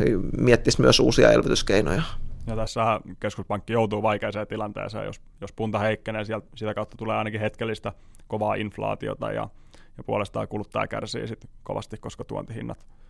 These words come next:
Speaker 2: on niin korkeita.
Speaker 1: Niin sehän ei Britanniassa olisi varsinaisesti niin kuin ihan uusi tilanne, että tämähän nähtiin finanssikriisissähän nähtiin, tai finanssikriisin jälkeen pun-, punnan vahva heikkeneminen ja inflaation nousu, ja,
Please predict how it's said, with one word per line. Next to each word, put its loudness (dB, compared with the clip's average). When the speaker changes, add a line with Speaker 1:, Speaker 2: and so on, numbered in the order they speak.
Speaker 2:
on -4
niin -6
korkeita. -6
Speaker 1:
Niin 6
sehän 12
ei 12
Britanniassa 12
olisi 12
varsinaisesti 10
niin 6
kuin 6
ihan 12
uusi 8
tilanne, 8
että 4
tämähän 10
nähtiin 8
finanssikriisissähän 8
nähtiin, 6
tai 10
finanssikriisin 6
jälkeen 12
pun-, 4
punnan 8
vahva 12
heikkeneminen 12
ja 12
inflaation 12
nousu, 10
ja, 10